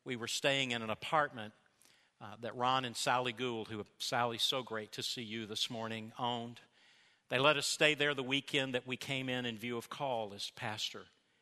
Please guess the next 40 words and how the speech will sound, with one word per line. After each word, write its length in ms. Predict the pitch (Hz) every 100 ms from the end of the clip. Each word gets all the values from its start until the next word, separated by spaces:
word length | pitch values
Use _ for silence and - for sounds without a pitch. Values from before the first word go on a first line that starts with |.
| _ _ _ _ _ -
And 80 | 117
I 80 | 143
remember 360 | 156 156 143
about 240 | 143 139 135
five 260 | 147 147
o'clock 340 | 147 - 147 135
in 80 | 127
the 60 |
morning 380 | 123 120 117 113
being 220 | 120 117
up 180 | 117 -
in 80 | 123
that 140 | 117
apartment 520 | 113 - 127 123 113 -
praying. 400 | 135 120 113 110
And 80 |
of 40 | -
course, 280 | 147 123 120
I 100 | 110
was 140 | 104
scared. 480 | - - 131 123 117 104 - - - - -
I 120 | -
was 120 | 120
a 60 | 123
young 320 | 120 127 131
man. 360 | 123 123 135 123
I, 220 | 113 117
I 80 | 117
had 140 | 110 113
not 340 | 117 123 -
been 140 | 135
a 40 | 131
pastor 560 | - 147 143 - 151
in 100 | 131
a 40 | 110
senior 420 | - 151 147 135
pastor 460 | - 143 127 - 135
role 300 | 120 123 131
before, 520 | 120 - 131 131 135 - - - -
uh, 80 | -